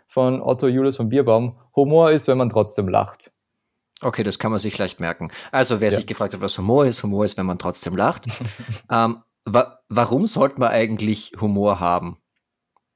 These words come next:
Speaker 2: Wa-, was meinst du? Also, warum ist Humor deiner Meinung nach wichtig? Oder ist Humor überhaupt wichtig? Oder ist das nur so was nice-to-have-mäßiges?
Speaker 1: Naja, ähm, in einigen Studien, auf die ich später noch eingehen werde, ist Humor extrem wichtig.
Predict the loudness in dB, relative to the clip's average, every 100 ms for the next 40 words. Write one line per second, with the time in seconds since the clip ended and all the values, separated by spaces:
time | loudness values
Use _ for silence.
0 | _ _ _ _ _ -4 -2 0 -2 0
1 | -4 -4 -2 -2 -2 -6 -4 -2 2 2
2 | 2 0 2 4 4 2 2 0 0 0
3 | -2 -2 -2 2 2 2 2 4 4 4
4 | 2 -4 -6 -6 -2 -2 -4 -6 -4 -2
5 | 0 -2 -4 -14 -4 0 0 0 -2 0
6 | -2 -4 -8 -8 -10 -12 -12 _ _ _
7 | _ _ _ -20 _ _ 2 4 4 2
8 | 2 2 0 -4 -2 0 2 0 0 2
9 | 2 2 0 0 2 2 2 2 2 4
10 | 2 0 0 0 4 4 4 0 -2 0
11 | 0 -2 -4 -6